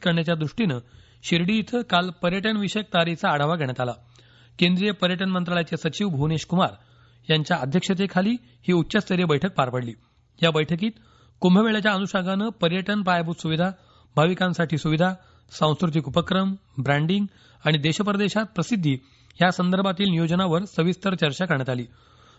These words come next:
नाशिक त्र्यंबकेश्वर कुंभमेळा प्राधिकरणाचे आयुक्त शेखर सिंग यांनी तयारीच्या सद्यस्थितीचं सादरीकरण केलं.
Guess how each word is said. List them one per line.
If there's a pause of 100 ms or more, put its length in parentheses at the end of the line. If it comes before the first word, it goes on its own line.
(120)
नाशिक
त्र्यंबकेश्वर
कुंभमेळा
प्राधिकरणाचे
आयुक्त (100)
शेखर
सिंग (500)
यांनी (100)
तयारीच्या
सद्यस्थितीचं (380)
सादरीकरण
केलं.